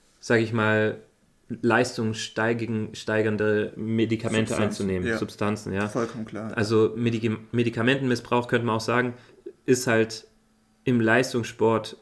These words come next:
Speaker 1: nicht nur im Bodybuilding,
Speaker 2: Ja.
Speaker 1: halt leider ziemlich üblich, ne? Ähm,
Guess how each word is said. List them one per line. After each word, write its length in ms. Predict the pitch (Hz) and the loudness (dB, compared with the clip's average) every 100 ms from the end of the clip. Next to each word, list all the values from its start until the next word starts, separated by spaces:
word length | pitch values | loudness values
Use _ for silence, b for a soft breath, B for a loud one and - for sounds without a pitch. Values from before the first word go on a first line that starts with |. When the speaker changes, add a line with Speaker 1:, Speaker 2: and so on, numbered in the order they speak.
| _ | _
Speaker 1:
nicht 360 | 127 156 170 | 4 4 4
nur 100 | 139 | 0
im 100 | 107 | 0
Bodybuilding, 800 | 107 113 113 98 95 92 90 92 - _ _ | 2 2 2 2 2 2 -2 -6 -14 _ _
Speaker 2:
Ja. 140 | 123 107 110 | -8 -6 -2
Speaker 1:
halt 240 | 101 - | -2 -2
leider 500 | 113 104 110 107 107 | -2 0 2 0 -2
ziemlich 320 | - 123 104 | -4 -2 0
üblich, 400 | 135 123 - - | -2 -2 -2 -6
ne? 220 | - 101 135 B B B B B _ | -4 -6 -6 B B B B B _
Ähm, 540 | 107 104 104 101 101 | -2 0 0 -2 -6